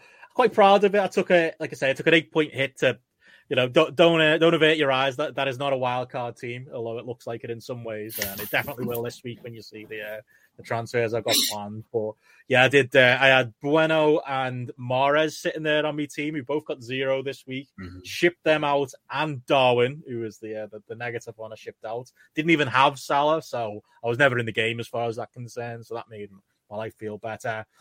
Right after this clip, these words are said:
Speaker 1: So yeah, Bueno, Darwin, and Mahrez became Pinnock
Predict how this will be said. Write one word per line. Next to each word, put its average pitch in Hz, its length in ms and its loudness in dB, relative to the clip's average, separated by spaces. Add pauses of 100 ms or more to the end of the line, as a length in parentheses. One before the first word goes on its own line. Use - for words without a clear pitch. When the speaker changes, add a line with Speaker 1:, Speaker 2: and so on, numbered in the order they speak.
(120)
Speaker 1:
So - 160 -6
yeah, 110 160 2
Bueno, 143 360 6
Darwin, 127 360 2
and 120 160 -4
Mahrez 120 400 0
became 113 380 -8 (100)
Pinnock 147 380 0